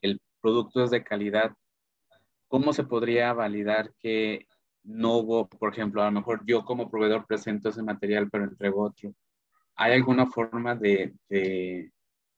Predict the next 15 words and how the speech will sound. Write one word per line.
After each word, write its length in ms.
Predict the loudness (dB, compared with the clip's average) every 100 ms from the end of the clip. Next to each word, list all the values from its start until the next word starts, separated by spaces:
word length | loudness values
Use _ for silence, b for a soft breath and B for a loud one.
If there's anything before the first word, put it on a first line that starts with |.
| _ _ _ _ _ _ -4
de 120 | 0
corroborarlo? 500 | 2 4 6 6 4
O 40 |
sea, 340 | 4 4 4 2 -10
¿sería 300 | -4 2 2
hasta 220 | 2 -2
que 100 | -2
el 100 | -4
cliente 420 | -2 0 0 0
reciba 300 | -2 -2 -2
el 80 | -2
material 380 | -2 -2 -2 -2
y 80 | -2
valide 440 | 0 2 2 0
que, 440 | 0 -2 -2 -6